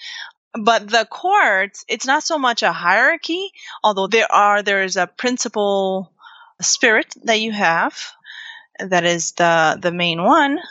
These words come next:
The, the top one, I guess, is the, the, the best way to say it. The main one, the, the, the holy guardian angel, or the, the,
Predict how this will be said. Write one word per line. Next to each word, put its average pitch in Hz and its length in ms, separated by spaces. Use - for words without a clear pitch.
The, 175 360
the 160 120
top 220 320
one, 202 180
I 196 120
guess, 185 260
is 190 100
the, 180 180
the, 180 220
the 175 160
best 175 260
way 180 140
to 175 100
say 185 360
it. 208 120
The 175 120
main 175 260
one, 175 280
the, 175 180
the, 170 360
the 180 120
holy 269 260
guardian 214 380
angel, 208 400
or 180 220
the, 175 180
the, 170 280